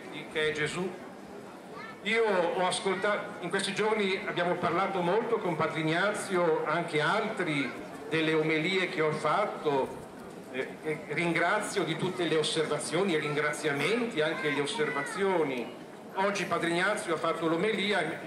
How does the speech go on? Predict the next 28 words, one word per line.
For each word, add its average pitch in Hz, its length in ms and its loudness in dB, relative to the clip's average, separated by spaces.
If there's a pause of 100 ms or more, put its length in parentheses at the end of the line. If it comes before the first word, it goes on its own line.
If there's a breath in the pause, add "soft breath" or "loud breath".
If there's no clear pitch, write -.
umilmente 180 640 -2
prima 170 280 -2
mi 156 120 0
ha 196 60 0
detto: 165 340 0
"Poi 202 180 0
dopo - 280 0
tu 175 120 -6
mi 165 140 -4
dici 160 320 -4
cosa 147 220 -2
pensi." 147 760 -4 (300)
E 202 100 0
sinceramente 208 1000 0
gli 160 80 -2
ho 165 60 2
detto: 175 360 0
"Mi 165 60 -8
è - 20 -2
sembrata 170 520 -2
perfetta 185 920 -2 (340)
perché 190 720 -2
è 170 100 -4
equilibrata", 175 1040 0
cioè 175 500 2 (480)
non, 170 160 -2 (840)
non 165 120 0
ha 202 220 2